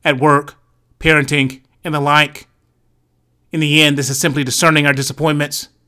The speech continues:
neither letting resentment build by holding on to unrealistic expectations, nor settling and missing God's best.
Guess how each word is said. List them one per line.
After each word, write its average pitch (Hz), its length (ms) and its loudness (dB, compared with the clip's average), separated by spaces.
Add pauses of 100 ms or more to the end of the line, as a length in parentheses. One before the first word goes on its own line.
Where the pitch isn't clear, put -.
(760)
neither 151 220 2
letting 143 320 2
resentment 147 480 -2
build 151 420 2 (100)
by 156 100 -4
holding 151 260 2
on 151 120 2
to 160 160 -8
unrealistic 156 560 -2
expectations, 156 800 -2 (360)
nor 151 100 -2
settling 151 560 2
and 151 140 -2
missing 139 540 -2
God's 139 240 0
best. 147 460 0